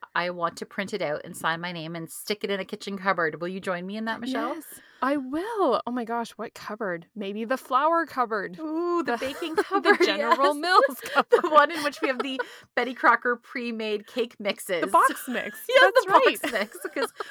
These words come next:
Speaker 1: we might not always make cake from scratch. So we're so thankful
Speaker 2: Mm-hmm.
Speaker 1: that we have a Betty
Speaker 2: <laughs> Oh.
Speaker 1: Crocker cupboard.
Speaker 2: Yes, ever grateful. Um, so yeah, so let's just go right into the points.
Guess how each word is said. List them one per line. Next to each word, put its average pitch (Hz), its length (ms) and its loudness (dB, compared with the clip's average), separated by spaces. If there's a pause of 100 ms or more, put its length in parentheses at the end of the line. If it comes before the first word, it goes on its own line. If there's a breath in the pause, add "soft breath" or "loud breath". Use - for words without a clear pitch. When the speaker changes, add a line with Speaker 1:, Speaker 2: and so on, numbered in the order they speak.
(180)
Speaker 1:
we 349 200 -2
might 359 260 -4
not 349 180 2
always 302 400 -2
make 320 220 -10
cake - 280 -12
from 190 160 -8
scratch. - 460 -4
So - 180 -4
we're 262 120 -10
so 330 180 -8
thankful 262 800 -2
Speaker 2:
Mm-hmm. 226 180 -10 (160)
Speaker 1:
that 285 120 -6
we 254 140 -8
have 214 180 -4
a 208 100 -2
Betty 190 160 -8
Speaker 2:
<laughs> 185 40 -2
Oh. - 40 -4
Speaker 1:
Crocker 180 300 -4
cupboard. 123 460 -10 (500)
Speaker 2:
Yes, 190 420 -10
ever 208 300 -6
grateful. 185 580 -12 (680 loud breath)
Um, 220 280 6 (120)
so 254 200 -4
yeah, 285 240 2
so 220 340 -2
let's 247 180 -10
just - 200 -12
go 214 100 -6
right 185 260 -8
into 180 600 -10 (240)
the 180 180 -10
points. 220 760 -6